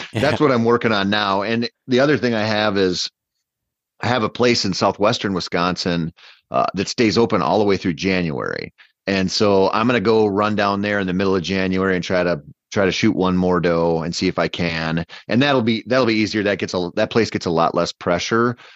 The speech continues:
Speaker 2: but they get really wadded up in there. And if you don't, if, you know, if your approach sucks or they're, you know, if it gets super cold and they're bedded right on the edge and that, you, like you said, that first one picks you up walking in, the whole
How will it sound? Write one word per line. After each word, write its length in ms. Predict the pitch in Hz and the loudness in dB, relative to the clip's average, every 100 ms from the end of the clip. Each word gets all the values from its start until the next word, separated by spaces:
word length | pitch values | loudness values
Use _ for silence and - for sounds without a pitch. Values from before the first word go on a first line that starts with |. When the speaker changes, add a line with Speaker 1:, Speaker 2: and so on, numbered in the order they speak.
| _ | _
Speaker 2:
but 420 | - 95 87 85 - - | -2 2 2 0 -6 -6
they 240 | 87 98 | 0 2
get 160 | 95 92 | 2 0
really 640 | 80 82 82 95 98 95 | -2 -6 -2 0 2 2
wadded 480 | 95 87 87 92 90 | 2 2 2 2 2
up 220 | 92 92 110 | 0 0 0
in 160 | 110 | 2
there. 380 | 113 117 123 - | 2 2 0 -2
And 480 | 85 85 82 78 76 - _ _ | -4 -4 -2 -4 -8 -12 _ _
if 200 | 98 87 | -6 -4
you 140 | 90 76 | -4 -4
don't, 400 | - 87 98 101 - _ - | -2 0 0 -2 -8 _ -4
if, 160 | 104 | -2
you 80 | 135 | 0
know, 120 | 101 | 0
if 120 | 90 | 0
your 120 | 101 95 | 0 0
approach 440 | - 101 104 - | 2 2 2 0
sucks 840 | - - 107 107 - - - - - | -4 0 2 2 -2 -8 -10 -10 -2
or 260 | 90 90 | 2 2
they're, 240 | 82 92 90 | 2 0 0
you 80 | 123 | -2
know, 40 | |
if 120 | 98 113 | 0 0
it 60 | |
gets 180 | 135 - | -2 -2
super 200 | 131 120 | -2 0
cold 280 | - 110 107 | 2 2 2
and 40 | |
they're 80 | 95 | 0
bedded 280 | 78 101 92 | 0 0 2
right 160 | 95 | 0
on 140 | 95 92 | 0 0
the 180 | 92 92 | 0 0
edge 400 | 95 98 92 95 | 0 -2 -4 -6
and 380 | 87 80 78 78 _ _ - | -4 -2 -4 -8 _ _ -4
that, 140 | 82 | 0
you, 80 | 107 | 0
like 160 | 87 | 0
you 60 | 90 | -2
said, 240 | - 95 | -2 0
that 160 | 82 87 | 0 0
first 220 | 95 95 | -2 -2
one 140 | 104 95 | -2 -2
picks 240 | 101 - | -4 -2
you 80 | 95 | -2
up 100 | 90 | 2
walking 320 | 90 87 92 | 0 2 0
in, 160 | 92 90 | 0 0
the 80 | 78 | -2
whole 200 | 87 | -2